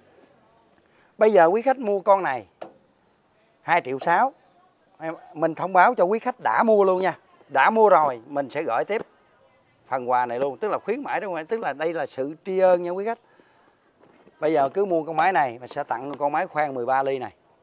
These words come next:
Rồi, cắm cho quý khách coi sơ sơ là cái, thay vì review, bây giờ không có review, bây giờ tặng. Đây là con mười ba ly,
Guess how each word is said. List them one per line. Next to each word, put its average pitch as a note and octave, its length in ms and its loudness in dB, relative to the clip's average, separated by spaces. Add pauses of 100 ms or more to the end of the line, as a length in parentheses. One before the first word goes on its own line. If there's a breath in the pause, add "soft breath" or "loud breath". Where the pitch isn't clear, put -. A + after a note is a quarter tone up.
(2750)
Rồi, B2 160 -6 (380)
cắm F3+ 220 -6
cho E3+ 100 -8
quý D3+ 140 -4
khách F3 200 -6
coi C#3 220 -2
sơ C3 140 -12
sơ D3+ 320 2
là C3+ 80 -4
cái, D3+ 180 -6
thay D3 200 -8
vì C3+ 140 -4
review, B2 400 -2
bây C3+ 80 -6
giờ A#2+ 300 -2
không E3 220 -6
có G#3 100 -2
review, D3 360 0 (340 loud breath)
bây C#3+ 100 -4
giờ C3 140 2
tặng. C3 260 0 (640)
Đây C#3+ 160 2
là C3 100 -2
con C3+ 220 0
mười A#2+ 100 -4
ba C3+ 220 4
ly, C#3 160 0